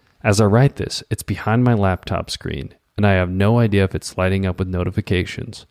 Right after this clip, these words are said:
My recommendation is to physically write your responses to these questions in a notebook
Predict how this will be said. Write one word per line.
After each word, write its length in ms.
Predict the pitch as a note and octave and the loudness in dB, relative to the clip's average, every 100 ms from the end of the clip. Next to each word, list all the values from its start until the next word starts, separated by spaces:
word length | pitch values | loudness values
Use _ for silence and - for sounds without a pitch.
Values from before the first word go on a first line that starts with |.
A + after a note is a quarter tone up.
| _ _ _ _ _ _ _ - | _ _ _ _ _ _ _ -2
My 160 | A#2+ D3 | 2 2
recommendation 800 | E3 E3 B2+ G2+ G2+ F#2+ - F#2+ | 2 2 2 4 4 2 0 -4
is 140 | E2+ | -4
to 120 | - G2+ | -8 -6
physically 460 | D3 D3 D3 B2 G#2 | 0 2 2 2 2
write 340 | F#2 G2+ B2+ | 2 2 0
your 100 | A2 | -2
responses 640 | F#2 F2+ - F2+ F2 - F#2 | -4 -4 -4 -4 -4 -8 -6
to 100 | F#2+ | -6
these 180 | F2 - | -6 -8
questions 540 | - G2 - A2+ G2+ | -2 -2 0 -2 0
in 80 | G#2 | 2
a 60 | G2 | 4
notebook 580 | B2 C#3+ - - - | 4 2 -2 -8 -10